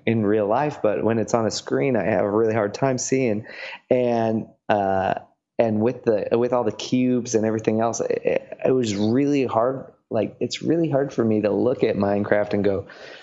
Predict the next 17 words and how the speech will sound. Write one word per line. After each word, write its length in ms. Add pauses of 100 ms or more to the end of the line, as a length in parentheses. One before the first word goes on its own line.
(520)
you 120
know, 160
like, 220
see 360
it 300
for, 580
you 120
know, 100
what 260
it 120
is 580
rather 380
than 320
see 340
all 160
these, 500
like, 400